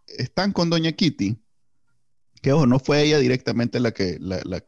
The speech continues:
pero bueno, asumimos que pasó por ella y que ella dio su aprobación y lo que sea. Eh, a ellos sí le, le, le es sensible el tema, les pareció un golpe,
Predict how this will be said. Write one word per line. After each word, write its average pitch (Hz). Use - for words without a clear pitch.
pero 98
bueno, 110
asumimos 120
que 123
pasó 110
por 113
ella 117
y 123
que -
ella 98
dio 98
su -
aprobación 101
y 107
lo 95
que -
sea. 90
Eh, 101
a 117
ellos 143
sí 123
le, 113
le, 107
le 101
es 101
sensible 120
el 120
tema, 123
les 85
pareció 98
un 117
golpe, 120